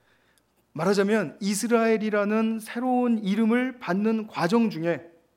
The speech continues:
있다라는 거죠. 거기서 반드시 해결되어야 될 문제가 무엇이었는가? 에고의 문제였다라는 것이죠. 이 자아를 깨는, 깨지 않는 이상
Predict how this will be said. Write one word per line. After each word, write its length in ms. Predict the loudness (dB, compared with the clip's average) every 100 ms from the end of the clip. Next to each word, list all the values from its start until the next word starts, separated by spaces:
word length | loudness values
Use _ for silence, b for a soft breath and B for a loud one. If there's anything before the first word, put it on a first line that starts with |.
| _ _ _ _ _ _ -12
있다라는 420 | -4 -2 0 -2
거죠. 380 | -4 -6 -10 -14 _ _ _ _ _
거기서 580 | -6 -4 -4 -4 -6 b b b b
반드시 520 | -4 -4 -2 -2 -2
해결되어야 600 | 0 0 0 0 0 0
될 140 | 2 0
문제가 440 | 2 2 2 0
무엇이었는가? 880 | 0 0 0 -2 -4 -6 -4 -4 -6 _ _ _ _ _ _ _ _ _ _
에고의 560 | -2 -2 0 -6 -8 -10
문제였다라는 720 | -8 -8 -8 -14 -14 -14 -14
것이죠. 340 | -16 -18 -20 -20 _ _ _ _ _ _ _ _ _ _ _ _ _ _ _ _ _ _ _ _ _ _ _ _ _ _ _
이 180 | -4 -4
자아를 640 | -4 -8 -4 -2 0 0 -2
깨는, 540 | -2 0 0 -4 -8
깨지 320 | -6 -4 -2
않는 340 | -4 -2 0 -2
이상 460 | -2 -4 -4 -8